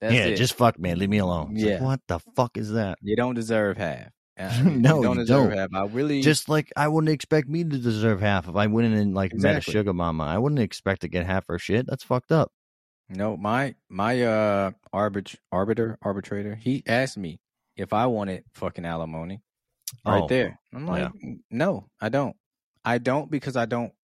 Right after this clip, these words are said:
Speaker 1: I don't." Last thing I need you to think is that I needed anything from you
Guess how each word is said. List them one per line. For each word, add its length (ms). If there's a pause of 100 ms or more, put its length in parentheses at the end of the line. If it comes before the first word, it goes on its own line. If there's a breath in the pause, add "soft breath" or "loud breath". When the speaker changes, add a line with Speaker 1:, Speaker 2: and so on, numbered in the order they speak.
(120)
Speaker 1:
I 160
don't." 220 (280)
Last 220
thing 140
I 100
need 200
you 80
to 80
think 220
is 80
that 100
I 100
needed 320
anything 380
from 140
you 160